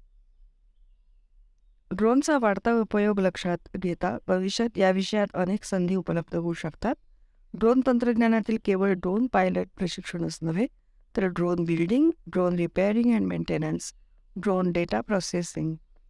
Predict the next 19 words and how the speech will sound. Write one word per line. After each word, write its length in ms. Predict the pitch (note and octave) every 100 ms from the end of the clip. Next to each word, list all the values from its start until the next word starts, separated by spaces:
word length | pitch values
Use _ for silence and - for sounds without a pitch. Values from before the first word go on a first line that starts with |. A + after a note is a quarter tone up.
| _
ड्रोन, 380 | F3 G3 A3 C4 - _ _ -
अ, 340 | F#3 F#3 F3+
फॉर 260 | G3 F#3+ F3+
डिझास्टर 600 | E3+ D#3+ E3 F3 - B3
मॅनेजमेंट, 600 | A3 F3 D#3+ D#3+ D3+ D3+ D3+ _ - _ -
कृषी 300 | A3 - C4+
नियोजनासाठी 720 | B3+ G#3 G3 F#3+ - F#3+ A3+
ड्रोनचा 420 | G3 E3+ E3+ E3+
वापर 400 | D#3 D3+ - C#4+ - _ _ _
आणि 160 | - F#3+ -
कोडिंग 380 | G3 G3 B3+ D4 -
आदी 240 | G3 A3
अभ्यासक्रम 640 | G#3 F3+ F3 - - F#3+ F#3+
विद्यार्थ्यांना 480 | D#3+ D#3 - G3
उपलब्ध 400 | G3+ E3+ E3+ E3+
करून 300 | E3 - G3
दिले 200 | F3+ -
जाणार 320 | E3 - D#3 D#3
आहेत. 220 | D3